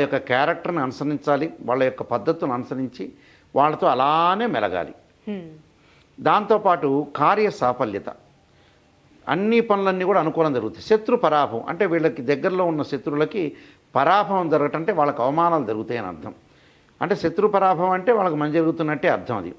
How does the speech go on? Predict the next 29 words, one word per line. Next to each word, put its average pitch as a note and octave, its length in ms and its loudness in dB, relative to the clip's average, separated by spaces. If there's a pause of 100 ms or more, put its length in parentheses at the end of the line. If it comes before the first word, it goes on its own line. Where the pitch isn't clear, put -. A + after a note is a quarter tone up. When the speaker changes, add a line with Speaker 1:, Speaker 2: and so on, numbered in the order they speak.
(540)
Speaker 1:
అలానే F#3 220 2 (120)
దేశాంతరాలు G3+ 800 2
అంటే G#3 140 0 (200)
దేశ F3+ 140 0 (140)
విదేశాలకు D#3 600 0
వెళ్ళటం, C3+ 300 -2 (640)
విదేశాలకు E3 680 2
వెళ్ళటం B2 260 -2 (540)
కొంత A3+ 240 2 (180)
భయం A3 240 2 (100)
కలిగే G#3 260 4
అవకాశాలు C#3 500 0
ఉంటాయి F#2+ 200 -8
వీళ్ళకి. F#2 260 -8 (240)
Speaker 2:
Hmm. G#3 160 -8 (220)
Speaker 1:
అంటే G3 140 0 (180)
ఏదో A#3 160 4 (160)
ఆందోళన, G3 400 2 (160)
మానసికంగా E3+ 520 -2 (160)
ఒత్తిడి G3 380 0
కలిగే D3+ 240 2
అవకాశాలు B2+ 460 -2
ఉంటాయి. - 200 -10 (460)
విద్యార్థులకు G#3 560 2
కూడా F3+ 180 -2
చదువు E3 260 2
పట్ల E3+ 180 0 (100)
ఆసక్తి C#3+ 340 -6
ఉంటుంది, D3+ 300 -4